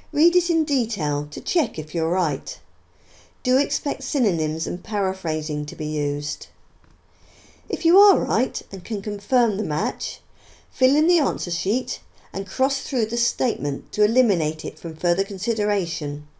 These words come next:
If you're wrong, continue scanning for the correct paragraph. Then just repeat this process until you've matched all the statements to paragraphs.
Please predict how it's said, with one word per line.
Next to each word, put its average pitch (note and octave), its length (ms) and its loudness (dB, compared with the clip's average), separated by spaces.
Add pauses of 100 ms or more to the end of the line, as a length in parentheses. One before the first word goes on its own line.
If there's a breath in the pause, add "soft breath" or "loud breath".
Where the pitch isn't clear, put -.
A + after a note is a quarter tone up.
(640 soft breath)
If - 200 -6
you're F3 160 4
wrong, C#4+ 360 4 (400 soft breath)
continue G#3 500 0
scanning F#3 500 0
for E3 140 -8
the - 100 -4
correct - 440 -2
paragraph. D3+ 720 -4 (880 loud breath)
Then C#4+ 320 2 (100)
just - 260 -6
repeat C#4+ 380 -4
this - 140 -4
process G3+ 720 -2 (320 loud breath)
until D4 280 -2
you've F4+ 220 6
matched - 440 0
all C4 160 4
the C4+ 80 -4
statements - 680 -2
to - 120 -14
paragraphs. D3+ 1040 -4